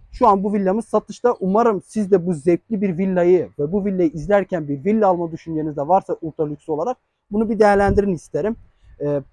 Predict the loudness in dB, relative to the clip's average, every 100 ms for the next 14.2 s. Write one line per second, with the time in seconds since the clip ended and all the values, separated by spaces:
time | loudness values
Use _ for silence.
0 | 2 4 4 2 4 2 0 -4 -4 -2
1 | -2 0 0 -2 -4 -4 -2 0 -2 -4
2 | -2 -2 0 2 2 2 -2 0 -2 -4
3 | -4 2 2 0 -6 -2 2 4 4 2
4 | 2 0 0 0 0 0 -2 -6 -8 -8
5 | -6 -4 -2 0 -2 -2 -6 -4 -4 -4
6 | -4 -4 -4 -6 _ _ _ 0 2 2
7 | 0 0 0 -2 -4 0 0 -2 -8 -10
8 | -12 -4 -2 -2 -4 -2 0 0 0 -2
9 | -2 -8 -2 0 2 0 0 -4 -2 -2
10 | -4 _ -20 -2 2 2 4 2 2 0
11 | -4 -14 0 2 2 0 -2 -4 -6 -6
12 | -6 -4 -6 -4 -2 0 -2 -4 -4 -2
13 | -2 -2 -2 -2 -4 -8 -12 -8 -6 -4
14 | -4